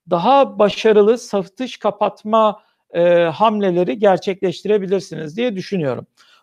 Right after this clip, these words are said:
Burada yanlış, bu konudaki yanlış bir örnek, e, verecek olursak, mesela, e, bir, e,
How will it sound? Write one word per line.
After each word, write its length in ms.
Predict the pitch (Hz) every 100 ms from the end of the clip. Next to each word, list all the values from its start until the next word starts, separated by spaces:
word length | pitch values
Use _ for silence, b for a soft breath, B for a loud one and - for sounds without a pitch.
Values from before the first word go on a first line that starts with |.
| -
Burada 380 | 240 262 269 262
yanlış, 640 | 214 220 262 285 - - -
bu 160 | 185 220
konudaki 520 | 233 233 226 226 220
yanlış 460 | 202 208 247 -
bir 200 | 220 185 -
örnek, 640 | 196 190 175 156 - - _ 160
e, 140 | 147
verecek 420 | 175 165 170 -
olursak, 480 | 160 143 - 254 277 _ _ _ _ 220
mesela, 640 | 254 233 190 214 247 - _ _ _ _ 175
e, 360 | 185 180 170
bir, 260 | 233 233 196
e, 720 | 180 180 180 175 170 156